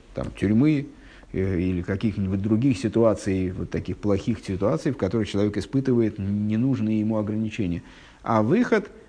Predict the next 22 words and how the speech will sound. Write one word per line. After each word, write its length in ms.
а, 260
из 320
ограниченности 1080
в 100
принципе, 720
из 220
идеи 260
ограниченности 680
в 80
принципе, 400
в 40
частности, 460
ограниченности 680
мироздания, 840
э, 400
ну 140
вот, 160
определенными 880
с-, 160
законами, 840
скажем, 520
э, 640